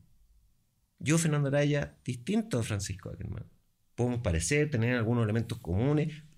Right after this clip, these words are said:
y a lo mejor muchos nos segmentan igual, ¿no? Es un mismo segmento, ¿no? Son más o menos tienen este segmento.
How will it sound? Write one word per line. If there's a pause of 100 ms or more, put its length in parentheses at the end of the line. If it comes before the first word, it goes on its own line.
y
a
lo
mejor (220)
muchos
nos
segmentan (500)
igual, (400)
¿no?
Es
un
mismo
segmento, (160)
¿no? (500)
Son
más
o
menos
tienen
este (120)
segmento.